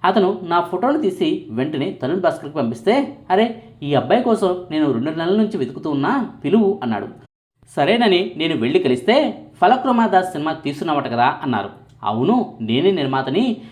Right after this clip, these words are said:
మీరు సినిమా ఛాన్స్ ఇస్తే కనుక నా సినిమాను ఆపేస్తా" అని అన్నాను. వెంటనే తరుణ్ పది నిమిషాల్లో కథ చెప్పేసి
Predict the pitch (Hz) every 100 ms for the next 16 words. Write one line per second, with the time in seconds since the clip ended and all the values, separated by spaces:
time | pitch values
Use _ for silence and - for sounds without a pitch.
0 | - 190 233 208 165 226 294 233 196 180
1 | - 165 156 156 151 - 139 165 160 147
2 | 160 175 117 113 131 - 127 127 - 147
3 | 104 98 101 - - 117 123 131 139 127
4 | 135 180 - 110 117 139 156 151 113 120
5 | 117 117 123 117 123